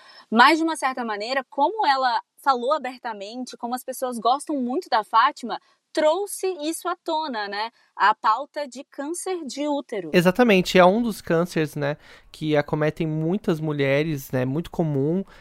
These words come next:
Speaker 2: tá atrás ali do câncer de mama, mas também faz muitas vítimas e que é importante que seja dia-, diagnosticado logo no início, né? Ela contou lá que estava bem, falou no Instagram, "Gente, eu tô bem, depois de uma série de exames, hoje eu recebi o diagnóstico desse câncer de útero em estágio inicial",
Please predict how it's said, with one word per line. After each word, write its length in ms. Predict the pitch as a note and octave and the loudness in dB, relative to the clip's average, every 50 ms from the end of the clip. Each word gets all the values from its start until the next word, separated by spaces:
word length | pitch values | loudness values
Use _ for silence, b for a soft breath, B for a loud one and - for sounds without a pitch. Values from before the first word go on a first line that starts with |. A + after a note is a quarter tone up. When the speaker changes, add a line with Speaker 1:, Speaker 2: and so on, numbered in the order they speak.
| b b b | b b b
Speaker 2:
tá 120 | - D3 | 2 2
atrás 360 | D3 - - D3+ C#3+ D3+ D3 | 2 4 4 2 4 4 4
ali 140 | D3+ D3+ C#3+ | 2 0 0
do 100 | D3 D3 | 0 -4
câncer 320 | - - D3+ C#3+ - - C#3+ | -6 -6 -6 -6 -6 -6 -8
de 140 | C#3 C#3 | -6 -6
mama, 300 | C#3 C#3 C3 C3+ C#3+ D3 | -6 -4 -2 -2 -2 -2
mas 160 | C#3+ C#3+ C#3+ - | -2 -4 -6 -6
também 280 | - D3 C#3 C#3+ C#3+ | -6 -6 -4 -4 -4
faz 360 | C#3 - - C#3+ C#3 C3+ - b b b b b b | -4 0 0 0 0 0 -4 b b b b b b
muitas 640 | D#3 D#3 D#3 D#3+ E3+ G3 G#3 - - F3+ E3 D3 C#3+ | -4 0 2 2 2 2 2 4 4 4 4 4 2
vítimas 600 | C#3 D3 D#3 F#3+ - - G#3 G3+ G3+ F3+ - - | -2 -4 -4 -4 -4 -4 0 0 0 0 -2 -6
e 80 | F3 | -8
que 120 | E3 - - | -4 0 0
é 40 | G3 | 0
importante 500 | A3+ A#3 B3 A3+ G#3+ - G#3+ G#3+ A3 - | 2 4 2 2 2 4 0 0 0 -4
que 80 | - | -6
seja 260 | - - G#3+ A3+ A3 | 2 4 4 4 4
dia-, 280 | G#3 G#3+ G#3 - - - - - | 2 -2 -2 -2 -6 -18 -14 -6
diagnosticado 760 | D#3+ D#3 E3+ E3 E3 E3 D#3+ D#3 - - F3 D3+ D3 D3+ E3 | 0 2 2 2 4 2 0 0 0 4 6 6 6 6 4
logo 220 | D#3 D3+ D#3 D#3+ | 4 4 4 4
no 80 | E3+ F#3 | 0 -2
início, 380 | G3+ G3+ F3+ E3+ - - - | 0 0 -2 -2 -4 -4 -6
né? 160 | A#2+ A2+ A#2 B B B B B B B | -6 -6 -6 B B B B B B B
Ela 220 | B C#3 D3+ F3 F#3+ | B 6 6 6 6
contou 580 | - - B3 C4+ D#4+ - - - G3+ G3 G3+ | 6 4 2 2 2 -2 2 4 6 6 6
lá 180 | G#3 G3+ F3+ E3 | 6 6 6 4
que 140 | E3 - - | 4 2 -6
estava 340 | - - - D#3+ D#3+ F3 F3 | -4 4 4 4 6 4 2
bem, 340 | D#3 D3+ D3 C#3+ D3+ D#3+ | 2 0 0 0 0 -2
falou 200 | D#3 - D3+ D3 | -2 -2 -2 -2
no 40 | C#3+ | -2
Instagram, 340 | C#3+ - D3 C#3 C#3 C3+ C3+ | -2 -4 -6 -4 -4 -4 -4
"Gente, 180 | C#3+ D#3 D3 C#3+ | -4 -4 -6 -6
eu 80 | D3 | -8
tô 140 | - - D#3 | -6 -6 -4
bem, 340 | D3+ C#3+ C3+ C#3+ D#3+ E3 D#3 | -2 0 0 0 0 0 -2
depois 240 | C#3 C#3 - C#3+ C#3 | -2 -2 -4 -4 -4
de 60 | D3 | -2
uma 100 | C#3+ C#3+ | -4 -2
série 240 | - - D3 C#3+ C#3+ | 0 2 0 0 0
de 100 | C#3 D#3 | -2 -4
exames, 460 | D3 C3+ C#3 C3+ C#3+ D#3 D#3+ D3 C#3 | -2 0 0 2 2 0 0 2 2
hoje 160 | D3 C#3+ D3 | 2 2 0
eu 40 | C#3+ _ - | -2 _ -4
recebi 480 | - C#3+ D3 - - D3 C3+ C3+ D3+ | -4 -4 -4 -2 -4 -4 -2 -2 -2
o 40 | F#3+ | -2
diagnóstico 760 | F#3 F#3 F3 D#3+ D#3+ D3 C#3 C3+ C3+ D3+ - - - E3 E3 b b b b b b b b | 0 0 0 0 0 0 2 2 2 2 0 -2 -4 -4 -4 b b b b b b b b
desse 260 | - C#3 C#3 - - C3+ | -4 -4 -4 -4 -6 -10
câncer 540 | - - C#3+ C3+ C#3+ D3 - - D3 C#3 | -6 -2 -2 0 0 -2 0 0 -2 -2
de 160 | C#3 C#3 C#3+ C3+ | -2 -2 -2 -2
útero 340 | C#3 C#3 C#3 - C#3+ C#3 | -2 -2 -2 -2 -2 0
em 60 | C3+ C#3 | -2 -4
estágio 400 | - - - C3 C3 B2+ C3 C3 | -6 -4 -2 -2 0 0 -2 -4
inicial", 560 | B2+ C3 B2+ - - C#3+ C3 B2+ D3 - | -6 -6 -8 -8 -4 0 0 0 0 0